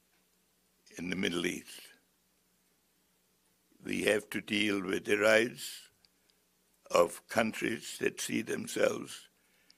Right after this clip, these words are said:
as historically central powers in Asia. We have to deal with Russia,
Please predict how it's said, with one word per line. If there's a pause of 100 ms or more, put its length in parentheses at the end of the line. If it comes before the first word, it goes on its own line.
(540)
as
historically
central
powers (1500)
in
Asia. (1600)
We
have
to (680)
deal (120)
with (200)
Russia,